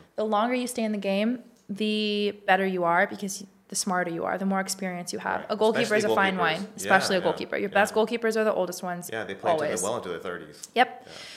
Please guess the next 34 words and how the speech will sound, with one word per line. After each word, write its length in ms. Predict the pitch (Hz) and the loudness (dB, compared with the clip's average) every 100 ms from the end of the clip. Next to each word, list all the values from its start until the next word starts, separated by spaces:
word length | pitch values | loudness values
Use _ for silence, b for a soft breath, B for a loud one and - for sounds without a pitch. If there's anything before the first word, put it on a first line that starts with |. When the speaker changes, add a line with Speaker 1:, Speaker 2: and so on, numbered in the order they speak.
| B B | B B
Speaker 1:
So 240 | - 247 | 6 8
now 260 | 233 233 254 | 10 10 10
that 100 | 262 | 10
I'm, 160 | 240 226 | 6 4
you 60 | |
know, 200 | 220 202 | 4 4
I've 220 | 185 196 | 4 2
coached 300 | - 240 233 | 4 2 4
for 100 | - | 0
so 220 | 233 226 220 | 2 4 4
long 280 | 220 233 233 | 6 4 4
now 280 | 220 214 | 4 4
and 80 | 214 | 4
I've 160 | 185 190 | 2 0
played 220 | - 220 | 0 0
for 100 | 226 | 0
so 180 | 220 220 | 0 0
long 340 | 220 208 208 | 2 2 0
and 80 | 190 | -2
I'm 140 | 185 190 | -2 0
no 120 | 196 | 0
longer 300 | 202 190 185 | 0 0 0
that 160 | 180 - | -2 -2
rookie 220 | 196 196 | -4 -4
nineteen-year-old 540 | 190 185 196 190 185 | -4 -4 -4 -4 -2
goalkeeper, 640 | 190 190 202 196 190 180 185 B B B B - | -2 -2 -2 -4 -2 -2 -4 B B B B -4
you 120 | 214 | 0
know, 400 | 190 180 180 180 - | 4 4 2 -2 -6
it, 180 | 175 - - | -10 -10 -10
it, 180 | 185 - | -10 -6
it 80 | 196 | -2
makes 300 | 190 196 226 | -2 -2 -2
you 80 | 202 | 0
wanna 300 | 185 170 | 0 -2